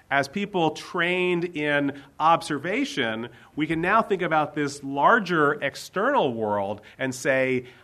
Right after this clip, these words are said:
"Where is there data in the external world that we can pull into our analysis, and can we gain, again, actionable insights from that data?" And so what we're finding is, is absolutely the answer is yes,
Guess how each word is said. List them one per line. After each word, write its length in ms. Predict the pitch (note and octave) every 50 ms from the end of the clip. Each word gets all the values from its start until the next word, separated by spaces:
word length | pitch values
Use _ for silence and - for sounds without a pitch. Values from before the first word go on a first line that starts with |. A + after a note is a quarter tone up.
| _ _ - D3 C3+
"Where 400 | C3+ D3+ F#3+ A#3+ C4+ D4+ D#4 D4+
is 140 | C4+ G#3+ G#3
there 180 | A3+ G#3 G3
data 440 | D#3 C3+ F3+ F3 F#3 F#3 F3+ F3+ -
in 120 | D3+ D#3+ D#3+
the 140 | D#3 D3
external 580 | C#3 B2+ - - - F#3 G3 G#3 G3+ F3 D3+ C3+
world 340 | B2+ B2+ C3 B2+ B2+ B2+ C3
that 100 | C3+ B2
we 120 | C#3 C#3
can 160 | C#3 C#3+ B2
pull 360 | B2+ - - - G3+ G3+ F#3+ F3+
into 300 | E3+ D#3+ D#3+ - E3 D3
our 160 | C#3 C3 B2
analysis, 840 | A#2 B2 C3 D3 D#3 D#3 D3 C3+ - - C3 A#2 A2+ A#2 A2+ - - - - _ -
and 180 | C3+ B2+ B2
can 360 | B2+ - - F3+ F3+ F3+ E3+
we 180 | E3+ F3 E3+ D3+
gain, 760 | B2 - D#3 D#3 E3+ E3 D3+ C#3 B2+ B2 A#2+ A#2 A#2+ A#2 - - - _ _ _ -
again, 480 | B2 A#2 A#2 C3+ C3+ C3+ B2+ B2 B2+ - - _ _ _ -
actionable 920 | D3 D#3 E3 F3+ F3 - - - D#3 C#3+ C3 A2+ B2+ B2+ A#2+ A#2+ A#2+ -
insights 760 | - D3 D#3 D#3+ D#3 - - C3+ A#2+ A2 G#2+ G#2+ G#2+ - - - - - _
from 160 | - A#2+ A#2
that 240 | A2+ A2 G#2+ G#2 -
data?" 300 | A2+ G#2 G2 F2+ D2+ - _ _ _ _ _ _ _ _ _ - - - _ -
And 120 | B2 B2+
so 140 | B2+ D#3+ D3
what 160 | D3 D#3 D3+
we're 140 | D#3 F3 E3+
finding 380 | - F3 E3 E3+ E3+ E3 D3+ D3
is, 200 | C#3 C3+ B2+ C3+
is 240 | B2 A#2+ A2+ - -
absolutely 600 | C#3 C#3+ C#3+ - - D3 C#3 C#3+ C#3+ C3 A#2+ A#2+
the 80 | A#2+
answer 320 | A#2+ A2+ - - A2 G#2 G2+
is 180 | G2 F2 G2+
yes, 540 | A#2 B2 B2 A2+ G2+ G2+ A2+ - - - -